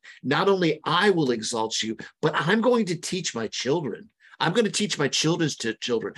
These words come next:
I'm gonna teach those that are coming on behind me to praise your name. I'm gonna show them the goodness of what you have done for us and how you have taken us through these things.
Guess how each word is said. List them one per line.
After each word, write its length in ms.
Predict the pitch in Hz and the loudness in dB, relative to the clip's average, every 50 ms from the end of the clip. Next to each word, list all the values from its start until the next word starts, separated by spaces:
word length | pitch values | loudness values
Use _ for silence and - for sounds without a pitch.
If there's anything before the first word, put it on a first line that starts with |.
| - - - - | -14 -16 -6 -2
I'm 160 | 139 160 208 | 0 2 2
gonna 160 | 220 240 220 | 4 2 2
teach 320 | 156 - - 202 180 - - | 2 2 0 0 0 2 2
those 220 | 170 170 165 143 | 4 2 4 2
that 100 | 156 139 | 0 0
are 40 | 139 | 0
coming 300 | - - 147 151 151 135 | -2 -2 -2 0 0 0
on 120 | 131 131 | 0 -2
behind 420 | 113 - - - - 147 165 165 160 | -4 -6 -10 -6 -2 0 0 2 2
me 140 | 147 127 | 0 -2
to 180 | - - - 117 | -4 -6 -8 -8
praise 420 | 107 - - 123 123 123 120 110 | -10 -10 -6 -4 -2 -2 -2 -2
your 120 | - 110 107 | -4 -6 -6
name. 220 | 104 101 95 - - - - - | -6 -8 -8 -10 -12 -18 -16 -6
I'm 180 | - 147 180 220 | -2 0 0 4
gonna 220 | 214 240 220 202 | 4 4 4 4
show 380 | - - - - 196 214 226 233 | 4 2 2 4 6 6 6 6
them 200 | 190 190 160 143 | 4 2 2 2
the 120 | 127 127 | 2 0
goodness 680 | - - - - 190 214 226 185 160 135 120 117 - - - - - - _ | -2 -4 -4 2 4 4 4 4 0 -2 -2 -2 -6 -10 -12 -20 -20 -8 _
of 200 | 180 156 151 123 | 0 0 0 4
what 300 | 127 156 165 170 - - | 2 2 2 2 -2 -2
you 160 | 160 151 143 | -2 0 0
have 160 | 139 131 120 | 0 0 0
done 240 | 113 147 147 147 143 | 0 0 0 0 -2
for 280 | 143 - 127 120 110 95 | -2 -2 0 0 0 0
us 200 | 85 - - - - - - | -2 -8 -10 -12 -12 -20 -8
and 160 | - 139 143 - | -2 -2 0 0
how 280 | - - 160 170 180 | 0 0 0 2 2
you 180 | 180 170 165 156 | 2 4 4 2
have 100 | 131 - | 2 0
taken 380 | - - 156 156 156 151 139 | 0 0 0 0 2 0 0
us 160 | 131 120 - - | 0 -2 -2 -2
through 180 | - 165 160 | 0 0 2
these 220 | 135 131 110 - - | 2 0 -4 -4 -8
things. 180 | 90 87 - | -10 -12 -14